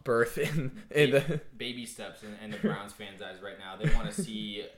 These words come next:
Speaker 1: <laughs> Let's
Speaker 2: they,
Speaker 1: make it first.
Speaker 2: they wanna, they wanna
Speaker 1: <laughs>
Speaker 2: play in January is what they wanna do. And if they get there, I think it's a win for them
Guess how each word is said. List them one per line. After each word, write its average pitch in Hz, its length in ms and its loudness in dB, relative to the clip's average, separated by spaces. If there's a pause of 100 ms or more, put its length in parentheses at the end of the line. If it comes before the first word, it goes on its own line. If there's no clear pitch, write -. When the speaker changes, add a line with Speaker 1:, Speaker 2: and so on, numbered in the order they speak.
Speaker 1:
<laughs> - 220 -20
Let's 147 200 0
Speaker 2:
they, 147 40 -2
Speaker 1:
make 139 200 6
it 123 80 8
first. - 360 2
Speaker 2:
they - 140 2
wanna, 196 220 0
they 220 100 -2
wanna 185 220 -2
Speaker 1:
<laughs> - 120 -10
Speaker 2:
play 135 160 -8
in 120 120 -10
January 101 560 -12
is 95 120 -20
what 104 140 -14
they 101 100 -12
wanna 101 280 -14
do. - 160 -8
And - 100 -4
if - 100 -12
they 247 120 2
get 233 240 -8
there, 117 200 -8
I 104 60 -10
think 104 220 -16
it's 98 120 -16
a 95 40 -16
win 95 180 -16 (100)
for 90 80 -20
them 87 160 -16